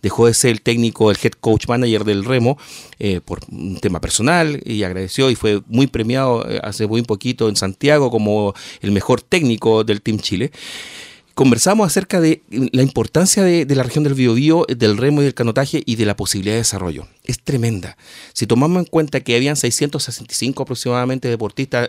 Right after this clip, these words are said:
que era el, el, el, el Team Chile completo que participó en los Juegos Panamericanos, solamente con un cinco por ciento de esa, de esa, con cincuenta y uno atletas, logramos el veinticinco por ciento del medallero.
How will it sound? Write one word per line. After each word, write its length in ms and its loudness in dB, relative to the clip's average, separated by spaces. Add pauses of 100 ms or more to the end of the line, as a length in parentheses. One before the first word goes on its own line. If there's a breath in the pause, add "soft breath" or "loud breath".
(140)
que 80 -8
era 80 0
el, 100 -6 (160)
el, 240 -2
el, 240 -2
el 180 -6
Team 180 0
Chile 280 0
completo 600 -4
que 80 -10
participó 360 -12
en 60 -2
los 80 -10
Juegos 320 -2 (500 loud breath)
Panamericanos, 800 -2 (640 soft breath)
solamente 840 0
con 220 0
un 120 2
cinco 380 -2
por 160 0
ciento 300 0
de 60 2
esa, 220 -4
de 120 -4
esa, 180 -4
con 320 -2
cincuenta 440 -4
y 80 2
uno 100 2
atletas, 440 -4 (480 soft breath)
logramos 640 0 (240)
el 120 -2
veinticinco 500 0
por 80 -2
ciento 180 -6
del 60 -6
medallero. 500 -10